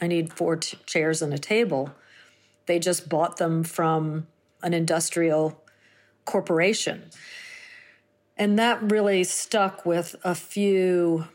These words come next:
people who felt that the product that you make should be of the highest quality and not something that is mass produced. And so it was, like, three or four people who started it. William Morris is the most,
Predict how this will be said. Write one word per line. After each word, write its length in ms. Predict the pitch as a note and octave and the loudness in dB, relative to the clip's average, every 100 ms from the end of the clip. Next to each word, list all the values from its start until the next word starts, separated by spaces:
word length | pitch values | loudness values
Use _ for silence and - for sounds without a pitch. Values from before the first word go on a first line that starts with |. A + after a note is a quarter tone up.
| - | -14
people 480 | - A3 A3 E3+ E3 | -4 -2 0 0 0
who 460 | E3 F3 E3+ E3 | 0 0 2 2
felt 460 | E3 - F3 E3+ E3+ | -2 -2 0 0 0
that 460 | E3 D#3 - - - _ _ | 0 0 -2 -8 -12 _ _
the 80 | - | -6
product 500 | E3 - G#3 G3+ F#3 | -4 0 2 2 0
that 140 | F3 F3 | -2 0
you 120 | F3 | 0
make 640 | E3+ F3 D3+ D3 - - _ _ _ _ _ _ - | 2 2 0 -2 -8 -18 _ _ _ _ _ _ -10
should 380 | - - F3+ E3 | -4 -2 -2 0
be 280 | E3+ E3 | 2 2
of 240 | - E3 E3 | 0 -2 -2
the 120 | D#3+ | -2
highest 400 | D3 D#3+ D#3+ - | 0 0 0 -4
quality 840 | - G#3+ G3+ D#3+ - C3+ C#3 D3+ - | 0 2 2 0 -2 -2 -2 -6 -6
and 100 | E3 | -2
not 220 | E3 D3+ | 0 0
something 440 | - E3 D#3+ D#3+ D#3 | -2 -2 -2 -2 -2
that 160 | D3 | -2
is 200 | E3 D#3+ | -2 -4
mass 300 | D#3+ D3 D3+ | -2 -2 -2
produced. 800 | - E3 F3 E3 C#3 - - - - _ - - - - - _ | -4 -2 0 0 -2 -8 -14 -16 -20 _ -20 -20 -20 -20 -20 _
And 140 | F3+ F3+ | -2 0
so 180 | - F3+ | 2 2
it 20 | |
was, 140 | F#3+ | 4
like, 180 | B3+ C4 | 2 0
three 260 | - D#4 D#4+ | -2 2 2
or 40 | |
four 200 | - B3 | 2 0
people 320 | B3+ B3 A#3+ | 0 0 2
who 140 | G3+ F3+ | 2 0
started 520 | - F#3 F3+ F3+ F3+ | 0 0 2 2 2
it. 220 | F3+ F3+ | 2 2
William 320 | F#3+ B3 A3+ | 2 2 4
Morris 360 | F#3 F3+ F3+ - | 2 2 0 0
is 180 | D#3+ - | -4 -2
the 80 | |
most, 380 | E3 D#3+ D#3 - | 0 0 0 -6